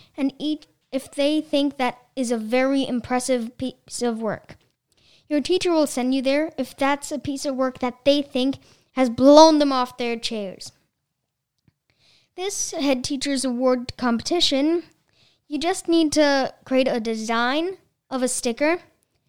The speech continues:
and then each entry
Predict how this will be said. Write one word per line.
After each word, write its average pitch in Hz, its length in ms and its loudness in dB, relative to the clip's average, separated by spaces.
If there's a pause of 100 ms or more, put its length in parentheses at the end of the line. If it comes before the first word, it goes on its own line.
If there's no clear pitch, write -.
(440)
and 277 320 4
then 320 340 4 (920)
each 539 380 -2 (100)
entry 311 680 0